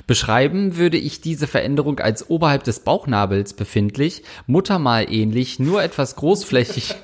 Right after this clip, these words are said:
<laughs> großflächiger als gewöhnlich und farblich irgendwas zwischen braun, gelb, grau und klassisch hautfarbend. Wie es sich für einen kleinen Hypochonder wie mich gehört, habe ich natürlich gleich mit dem Schlimmsten gerechnet. Och nee,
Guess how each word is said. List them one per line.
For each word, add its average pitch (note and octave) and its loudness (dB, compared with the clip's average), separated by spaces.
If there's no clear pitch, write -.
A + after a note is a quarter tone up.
<laughs> - -4
großflächiger E3 4
als D3 0
gewöhnlich C#3+ 2
und D3 4
farblich E3+ 0
irgendwas F#3+ 0
zwischen C#3+ -4
braun, D3+ -2
gelb, D3+ 2
grau A#2+ 2
und A2+ -2
klassisch - -8
hautfarbend. F2+ -4
Wie E3+ 0
es F#3 -4
sich F3+ -6
für - 0
einen C3 0
kleinen D3+ 0
Hypochonder D#3+ 0
wie C#3+ -2
mich D#3 -2
gehört, C#3 4
habe F3+ -2
ich - -6
natürlich D3+ -6
gleich C3+ 0
mit D#3 -4
dem C3 2
Schlimmsten F#3 -6
gerechnet. B2 -2
Och D#3 0
nee, C#3 0